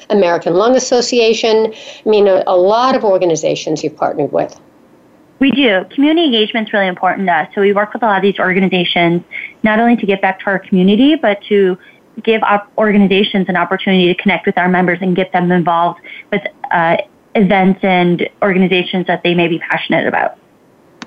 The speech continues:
Speaker 1: Mm, which is great. So tell us about some of the events that you have,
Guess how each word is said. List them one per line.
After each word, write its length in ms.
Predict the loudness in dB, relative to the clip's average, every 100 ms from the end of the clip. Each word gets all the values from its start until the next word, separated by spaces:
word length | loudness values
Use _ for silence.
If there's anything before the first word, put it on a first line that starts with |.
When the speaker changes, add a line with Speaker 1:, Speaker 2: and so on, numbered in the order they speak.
| -20 _ -20 _
Speaker 1:
Mm, 360 | -6 -4 -6 -6
which 200 | -6 -4
is 120 | -4
great. 600 | 0 0 0 -2 -12 -8 -2
So 240 | 0 2
tell 260 | 0 2 2
us 180 | 2 2 0
about 300 | 0 0 -4
some 320 | -2 0 2
of 100 | 2
the 320 | 2 2 2
events 580 | -2 -2 -2 0 -2 -4
that 200 | -10 -6
you 80 | -4
have, 440 | -4 -4 -6 -10